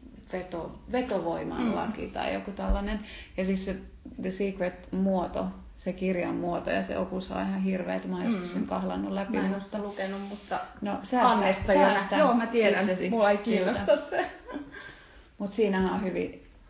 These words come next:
Speaker 1: hyvin vahvasti tää sama ajatus. Ja siinä on kyllä jotain kiehtovaa.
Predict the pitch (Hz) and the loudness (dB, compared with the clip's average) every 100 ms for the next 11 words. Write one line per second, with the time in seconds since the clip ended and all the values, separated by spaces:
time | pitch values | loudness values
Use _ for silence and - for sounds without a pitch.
0 | - - - 202 196 175 175 190 196 220 | -20 -20 -10 -4 -2 0 -2 -4 -4 -6
1 | 214 - 208 208 208 - - _ _ _ | -8 -6 -4 -4 -6 -8 -14 _ _ _
2 | _ - 220 220 226 240 - - _ - | _ -12 -10 -10 -12 -14 -14 -18 _ -20
3 | - - - - 240 269 311 277 202 190 | -20 -20 -20 -6 2 4 4 2 0 0
4 | 190 233 208 190 175 175 185 196 | -2 0 0 0 -4 -2 -2 -4